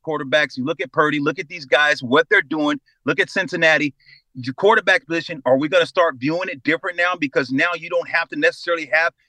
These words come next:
the face of the franchise. Just give guys opportunities. So you can say that for every single position.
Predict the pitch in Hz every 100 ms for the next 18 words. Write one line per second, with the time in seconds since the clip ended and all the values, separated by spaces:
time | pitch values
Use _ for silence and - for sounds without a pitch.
0 | _ - 131 _ 170 180 185 151 160 170
1 | 160 185 185 - _ _ _ - 147 _
2 | 165 147 175 170 135 147 147 165 180 185
3 | - 190 - - 214 - 156 - 208 202
4 | 170 170 - 143 - 175 180 190 - 175
5 | 135 135 196 175 135